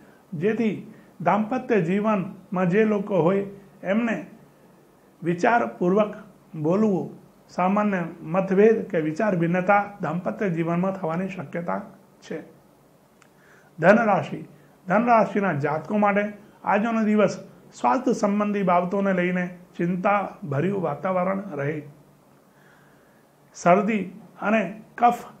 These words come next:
સંબંધી ફરિયાદ તમને આજના દિવસે રહે. મન ચિંતિત રહે અને કામકાજમાં મન આજે લાગે નહીં, જેથી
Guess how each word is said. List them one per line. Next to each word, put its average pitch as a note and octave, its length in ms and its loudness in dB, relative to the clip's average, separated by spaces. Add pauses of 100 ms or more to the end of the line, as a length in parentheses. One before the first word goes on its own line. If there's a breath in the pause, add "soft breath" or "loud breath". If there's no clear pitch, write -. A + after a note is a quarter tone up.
સંબંધી G#3 800 -2 (140)
ફરિયાદ G#3 640 -2
તમને F3+ 240 -2
આજના F3 340 0
દિવસે E3+ 380 0 (380)
રહે. D3 320 -6 (1040 soft breath)
મન A#3 200 2 (360)
ચિંતિત G3 380 0
રહે G#3+ 240 6
અને F#3+ 420 -2
કામકાજમાં F#3+ 800 2
મન G3 280 0 (240)
આજે F#3+ 420 -2 (140)
લાગે D3+ 360 -2
નહીં, D#3 300 -6 (320 loud breath)
જેથી F3 480 -4